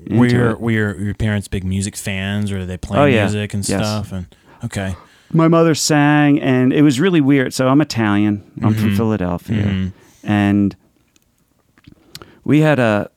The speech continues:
Speaker 2: a, a, we had, we had a, I don't, I don't wanna say, it wasn't a big house, but it was, uh, this big stone house, old house in Philadelphia.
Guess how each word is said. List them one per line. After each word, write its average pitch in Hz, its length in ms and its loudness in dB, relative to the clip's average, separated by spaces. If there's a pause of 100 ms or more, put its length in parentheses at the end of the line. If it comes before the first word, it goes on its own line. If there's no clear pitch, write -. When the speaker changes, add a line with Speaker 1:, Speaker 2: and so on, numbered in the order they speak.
Speaker 2:
a, 107 300 -2 (920)
a, 139 120 0
we 165 160 -2
had, 147 200 -6
we 170 100 0
had 196 120 0
a, 147 100 -2 (260)
I 120 60 -4
don't, 127 100 -2
I - 120 -4
don't 147 80 2
wanna 143 100 2
say, 135 160 -2
it - 60 -4
wasn't 156 280 2
a 117 40 2
big 120 420 0
house, 101 600 -4
but 117 260 -2 (680)
it 135 80 0
was, 117 260 -2
uh, 107 280 0
this 104 240 -6
big 139 220 -2
stone 117 480 -2
house, 92 540 -4 (160)
old 117 280 0
house 98 340 -6
in 95 80 -6
Philadelphia. 95 680 -6